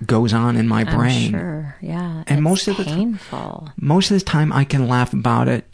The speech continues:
Speaker 1: I'll, I'll share about it with <laughs> friends, you know, and,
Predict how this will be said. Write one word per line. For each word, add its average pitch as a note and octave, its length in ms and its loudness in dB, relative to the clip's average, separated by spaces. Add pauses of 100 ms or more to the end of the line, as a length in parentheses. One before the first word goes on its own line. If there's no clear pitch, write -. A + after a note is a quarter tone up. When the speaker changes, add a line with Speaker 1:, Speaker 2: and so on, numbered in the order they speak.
Speaker 1:
I'll, A#2+ 220 0
I'll A#2+ 140 2
share B2 240 2
about A#2+ 260 2
it - 60 -2
with A#2 180 0
<laughs> - 140 -8
friends, C3 520 2 (680)
you C3 120 2
know, B2 360 0 (120)
and, A#2 280 0